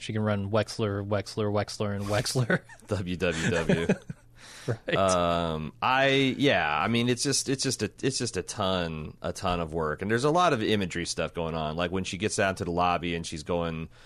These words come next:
Speaker 2: uh, she's talking to, uh, Viola, and she says, you know, "New plan, you, actually, I want you to do all this and I'll just proof it."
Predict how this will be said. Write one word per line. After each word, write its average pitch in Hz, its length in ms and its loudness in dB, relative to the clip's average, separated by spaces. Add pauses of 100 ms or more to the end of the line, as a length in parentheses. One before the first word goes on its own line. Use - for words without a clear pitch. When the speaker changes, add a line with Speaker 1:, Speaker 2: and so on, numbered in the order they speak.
(340)
Speaker 2:
uh, 82 260 0
she's 82 160 -8
talking 90 440 -2
to, 82 400 -4
uh, 76 320 -2
Viola, 85 800 2
and 82 420 -4
she 85 240 -6
says, 82 440 -2
you 101 100 0
know, 101 60 0
"New 123 180 2
plan, 92 400 0
you, 98 180 0
actually, 113 280 2
I - 20 4
want 117 240 2
you 117 80 -2
to 110 60 -2
do 104 180 4
all 98 160 4
this 95 260 0
and 92 100 0
I'll 90 120 2
just - 260 -6
proof 156 300 2
it." 143 240 4